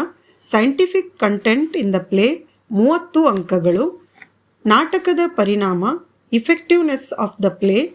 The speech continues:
ಇಪ್ಪತ್ತು ಅಂಕಗಳು. ನೂರು ಅಂಕಗಳಿಗೆ ನಿರ್ಣಯವನ್ನ ಮಾಡಲಾಗುತ್ತದೆ. ನಾಟಕ ಸ್ಪರ್ಧೆಯ ನಿಯಮಗಳು ಯಾವುದಿದೆ ಅನ್ನೋದನ್ನ ನೋಡೋಣ.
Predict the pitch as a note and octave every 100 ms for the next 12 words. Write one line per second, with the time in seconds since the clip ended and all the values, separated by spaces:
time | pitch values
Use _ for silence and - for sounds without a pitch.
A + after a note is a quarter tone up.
0 | _ A#3+ A#3 G#3 - D#4+ G#4+ - A3+ F#3+
1 | E3+ F3 E3+ - _ - _ _ A3 B3+
2 | F#4 F4 G#3 G3+ G3 F#3 F3+ G#3 E4+ -
3 | G#3 A#3+ C4+ C#4 G3+ F#3 F3 C#4 - -
4 | G3 F3 A#3+ D4 A3 - F#3+ E3+ D#3+ E3+
5 | - _ _ _ _ _ G#3+ C4 D#4 F#4
6 | F#4 - A#3+ A#3+ A3+ C4 B3+ G#3+ A#3+ D4
7 | C#4 C4 B3 A3 F#3+ G3+ G#3+ G3 G3 F#3+
8 | F#3 F3+ F#3+ F4 - B3+ F#3+ F3+ F3+